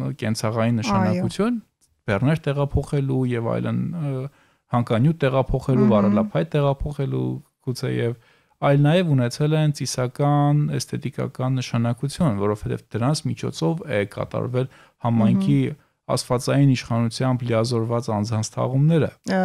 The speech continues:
Speaker 2: նաև սոցիալական ստատուսն է,
Speaker 1: որը,
Speaker 2: հա,
Speaker 1: որը
Speaker 2: նշում։
Speaker 1: խորհրդանշում
Speaker 2: Ահա։
Speaker 1: էր, այո, սոցիալական ստատուսը այդ ան-, այդ թաղված
Speaker 2: Այո։
Speaker 1: ան-, թաղված անձանց։ Իսկ դա նշանակում է, որ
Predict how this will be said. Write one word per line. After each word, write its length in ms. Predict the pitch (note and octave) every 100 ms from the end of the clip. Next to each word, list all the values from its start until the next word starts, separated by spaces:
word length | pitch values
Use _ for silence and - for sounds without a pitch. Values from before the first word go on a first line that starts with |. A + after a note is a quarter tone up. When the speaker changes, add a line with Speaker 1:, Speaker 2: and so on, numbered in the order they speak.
| F#3+
Speaker 2:
նաև 320 | F#3+ G3+ G#3+
սոցիալական 600 | - F#3+ G3 G3 - A3
ստատուսն 480 | - E3+ F#3 G3+ D3+
է, 80 | A#2+
Speaker 1:
որը, 160 | A#2
Speaker 2:
հա, 120 | D3 C4+
Speaker 1:
որը 100 | D#3+
Speaker 2:
նշում։ 300 | - B2 G3
Speaker 1:
խորհրդանշում 720 | A2+ A2 A#2+ G3+ F#3 G#3+ B2+
Speaker 2:
Ահա։ 20 |
Speaker 1:
էր, 100 | D3
այո, 200 | A#2+ C3+
սոցիալական 640 | A3+ F#3+ G#2+ F#2+ G2 A#2 -
ստատուսը 460 | A2+ A#2 E3 -
այդ 180 | F#2+ G2+
ան-, 160 | G2+ -
այդ 220 | A2 -
թաղված 340 | - F#3+ F#3+
Speaker 2:
Այո։ 140 | G3+ G#2+
Speaker 1:
ան-, 240 | - B2
թաղված 440 | - G2+ A#2+ A#2
անձանց։ 440 | B2 C#3 C#3+ G#2 - _ _ _ _
Իսկ 100 | A#2
դա 100 | B2 A#2
նշանակում 580 | A#2 A#2+ A#2 A2+ E3+
է, 80 | F#3 D#3+
որ 340 | C3+ B2+ B2+